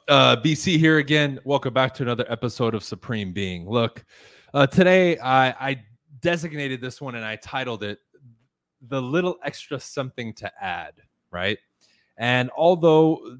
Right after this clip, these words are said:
this can be perceived and understood as a little something extra, in reality, as we discuss it today, it's not anything extra.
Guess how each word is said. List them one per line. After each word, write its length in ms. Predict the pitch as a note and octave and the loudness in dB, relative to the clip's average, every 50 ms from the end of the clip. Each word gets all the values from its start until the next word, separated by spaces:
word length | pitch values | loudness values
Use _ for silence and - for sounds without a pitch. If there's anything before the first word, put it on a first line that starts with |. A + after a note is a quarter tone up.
| B2+ | -8
this 180 | B2+ C#3 C3 - | -6 -6 -6 -8
can 400 | - - - - D3 D3 D3+ D3 | -12 -12 -10 -8 -8 -8 -8 -8
be 140 | C#3 C#3+ C#3+ | -8 -8 -10
perceived 800 | - _ - A#2+ G#2 - - - - - C#3 C3+ D3+ E3+ E3 D3+ | -10 _ -12 -12 -12 -14 -16 -16 -14 -12 -12 -10 -10 -10 -10 -8
and 140 | C3 A#2 A#2 | -8 -8 -6
understood 680 | A#2 A#2+ A#2+ G#2+ F#2+ - - - - A#2+ A#2+ B2 B2+ | -6 -6 -4 -6 -6 -8 -8 -6 -2 -2 0 0 -2
as 380 | B2+ A#2 A2 A2 A2 G#2 G2 - _ | -2 -4 -4 -2 -2 -4 -6 -10 _
a 80 | - G2+ | -10 -8
little 280 | G2+ G#2 A2 A2+ A#2 A2 | -6 -6 -4 -4 -4 -6
something 440 | - - B2+ A2+ - - G2 F#2 - | -6 -6 -8 -8 -8 -8 -10 -10 -10
extra, 500 | - A2 - - - - E3 E3+ E3 E3 - _ _ _ _ _ _ _ _ - | -10 -10 -10 -10 -8 -6 -4 -4 -4 -6 -8 _ _ _ _ _ _ _ _ -10
in 140 | D#3+ F3+ F3 | -6 -4 -2
reality, 600 | D3+ C3 A#2 B2 C3+ D3 C3+ A#2 F#2+ F#2 F#2+ F#2 | -2 -2 0 -2 -2 -2 -4 -6 -6 -8 -8 -8
as 180 | G2 G2 G2 | -10 -10 -10
we 120 | G#2 G2+ F#2 | -10 -12 -12
discuss 420 | - F#2 - - - B2 B2 - | -12 -14 -12 -8 -8 -8 -8 -8
it 120 | A2+ F#2+ | -12 -14
today, 300 | _ - G2+ A2 B2+ C#3 - | _ -10 -8 -8 -8 -10 -10
it's 220 | C3+ - - - | -14 -16 -14 -10
not 200 | D#3+ E3+ F3+ - - | -8 -8 -8 -8 -8
anything 400 | C3 C#3 C#3+ C3+ C#3 B2+ G#2 G2+ | -8 -8 -8 -8 -10 -12 -14 -14
extra. 380 | C3 D#3 - - - - E2 | -14 -16 -16 -20 -20 -20 -20